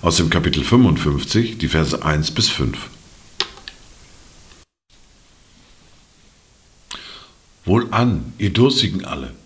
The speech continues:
kommt her zum Wasser. Und die ihr kein Geld habt, kommt her, kauft und esst. Kommt her und kauft ohne Geld und umsonst Wein und Milch. Warum wiegt ihr Geld ab für das,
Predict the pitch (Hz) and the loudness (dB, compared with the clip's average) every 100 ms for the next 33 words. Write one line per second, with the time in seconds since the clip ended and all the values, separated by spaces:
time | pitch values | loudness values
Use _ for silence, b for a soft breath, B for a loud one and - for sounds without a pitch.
0 | _ - 98 107 87 127 127 107 90 107 | _ -8 -4 -2 2 0 2 0 0 -2
1 | - 57 - - - b b b b - | -4 -10 -14 -20 -20 b b b b -2
2 | 120 - 156 160 135 113 120 92 123 123 | -2 2 2 2 0 0 0 2 0 0
3 | 69 - - - - 113 110 92 107 - | -6 -8 -16 -20 -8 -4 -2 0 -2 -2
4 | - B B B - 123 180 170 - - | -8 B B B 2 4 4 2 -4 -6
5 | 101 123 123 - - - - - _ _ | -2 0 0 -2 -14 -20 -20 -20 _ _
6 | b b b b - 104 101 90 104 98 | b b b b -2 -2 0 2 2 0
7 | - 101 92 98 104 - - 131 131 147 | -4 -6 -2 0 0 -2 0 4 6 6
8 | 139 78 65 - - - 127 127 117 98 | 4 0 -4 -10 -8 -2 0 2 2 4
9 | 117 113 - 101 110 123 117 82 73 82 | 2 0 -2 2 2 2 0 -4 -4 -4
10 | 87 - - - - - _ _ _ _ | -4 -6 -14 -20 -20 -20 _ _ _ _
11 | _ _ B B B B B B - 85 | _ _ B B B B B B -4 2
12 | 104 87 95 101 80 107 117 - 98 78 | 2 4 2 2 2 2 2 0 -2 0
13 | 95 110 - 90 - 92 90 95 - | 0 0 0 -4 -2 -4 -2 -2 -4